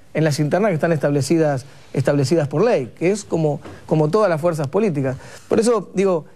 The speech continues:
me parece que es, lo que hay es una fuerza política como la nuestra, que tiene una, una mirada, que tiene una opinión,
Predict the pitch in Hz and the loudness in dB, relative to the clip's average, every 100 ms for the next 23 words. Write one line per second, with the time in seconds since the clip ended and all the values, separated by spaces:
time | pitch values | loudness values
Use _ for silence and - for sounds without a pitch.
0 | - - - - 247 240 190 202 202 - | -20 -12 -6 -2 0 -2 0 0 0 -6
1 | - 180 226 294 233 175 185 170 220 185 | -8 -6 -2 0 0 0 -4 -2 -2 0
2 | 185 202 190 202 226 262 311 294 285 285 | 0 0 0 0 0 0 0 -2 -2 -4
3 | - - - - - - 175 214 202 190 | -8 -20 -20 -20 -10 -2 0 2 2 2
4 | 175 170 196 202 214 285 311 285 208 175 | 0 -2 -2 -2 0 0 0 -2 -4 -6
5 | 156 208 196 175 208 269 285 285 | -2 0 2 0 0 0 0 -2